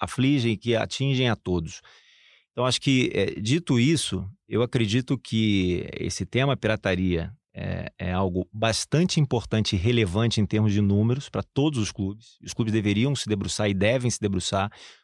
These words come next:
Todos os clubes têm, é, o dever, é, e, e, e eles são, devem, são parte do problema e têm que ser parte da solução, junto com outras partes envolvidas que a gente vai falar aqui, e encontrar soluções pra melhor atender os seus clientes,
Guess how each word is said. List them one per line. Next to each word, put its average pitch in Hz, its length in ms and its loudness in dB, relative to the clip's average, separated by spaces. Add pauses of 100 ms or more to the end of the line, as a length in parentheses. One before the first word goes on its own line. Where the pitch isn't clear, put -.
(140)
Todos 170 220 2
os 135 120 -2
clubes 127 260 -2
têm, 123 380 2 (500)
é, 104 280 -2
o 120 120 -4
dever, 120 640 2 (260)
é, 92 460 -6 (100)
e, 90 200 -2
e, 92 400 -2
e 92 80 0
eles 98 160 -2
são, 107 200 0 (240)
devem, 98 260 -2
são 104 200 0
parte 123 280 -2
do 110 100 -2
problema 110 460 0
e - 40 -2
têm 120 140 -2
que - 60 -4
ser 110 100 -2
parte 113 280 -2
da 104 120 -2
solução, 104 680 -2
junto 110 240 -2
com - 120 -6
outras 104 260 -2
partes 107 240 -2
envolvidas 98 400 -2
que 107 60 -2
a - 20 0
gente 98 60 -4
vai 98 100 -2
falar 92 260 -4
aqui, 110 340 -6 (520)
e 131 80 2
encontrar 170 800 0
soluções 175 640 0
pra 180 180 0
melhor 165 420 4
atender 151 720 0
os 143 180 -2
seus 190 260 0
clientes, 127 540 0